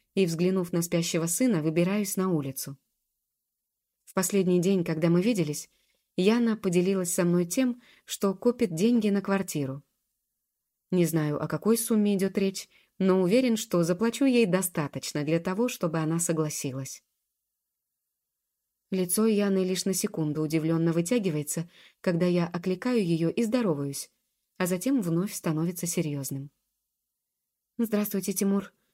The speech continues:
отвечает сдержанно. «У вас что-то срочное? Меня дочь дома ждет».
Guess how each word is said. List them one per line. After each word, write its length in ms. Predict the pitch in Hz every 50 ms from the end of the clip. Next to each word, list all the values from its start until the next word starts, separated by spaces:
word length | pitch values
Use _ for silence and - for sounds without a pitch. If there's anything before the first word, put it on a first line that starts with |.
| _ _ -
отвечает 540 | - 170 170 170 170 170 - 165 160 156 156
сдержанно. 640 | 165 - 165 165 151 147 151 151 147 156 160 170 _ _ _ _ _ _ _ _ _ _ _ _ -
«У 60 | 220
вас 200 | 202 220 226 220
что-то 320 | 220 - - - 226 220 226
срочное? 640 | 220 - 302 302 - - - 175 170 165 170 170 - _ _ _ _ -
Меня 220 | 226 233 240 247
дочь 280 | 233 208 220 190 175 -
дома 260 | 151 165 185 175 170
ждет». 320 | 160 160 170 170 170 -